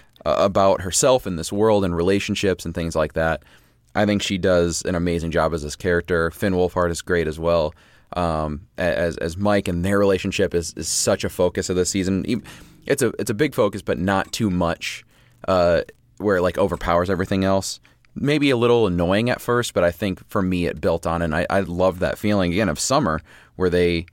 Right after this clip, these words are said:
kind of had that summer thing going, and, and, you know, it's, like, intense, but at the same time it's, like, not a hundred percent stable <laughs> and all that stuff too. I don't know. I loved it. The, the season was amazing.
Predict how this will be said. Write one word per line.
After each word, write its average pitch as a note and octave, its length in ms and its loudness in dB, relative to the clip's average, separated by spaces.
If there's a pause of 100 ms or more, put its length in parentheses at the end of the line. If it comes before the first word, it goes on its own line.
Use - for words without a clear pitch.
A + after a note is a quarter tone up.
(300)
kind F#2+ 180 0
of F#2 80 -2
had F#2+ 120 0
that F2+ 140 0
summer G2 280 0
thing A2 260 0
going, D#2 320 0
and, D#2+ 140 -2
and, D#2+ 140 -4
you D#2+ 60 -2
know, D#2 60 -2
it's, D2 100 -4
like, D#2 120 -4
intense, G2 440 -2
but E2 140 2
at D#2 60 -2
the - 60 -8
same F2 180 -2
time E2 300 0
it's, - 140 -2
like, D2 300 -4 (300)
not E2 240 0
a - 40 -10
hundred F#2 220 -2
percent D#2+ 280 -8
stable G#2 420 0
<laughs> - 40 -14
and C3+ 160 2
all F#2+ 120 -2
that F2+ 180 -2
stuff D2+ 220 -4
too. D#2+ 220 -2 (320)
I A2 100 2
don't G2 100 0
know. C#2+ 140 -10
I D3 120 4
loved F#2+ 240 0
it. D2 120 -6
The, G#2+ 140 0
the A2+ 160 0
season G#2+ 300 0
was F2 120 -2
amazing. D2+ 480 -4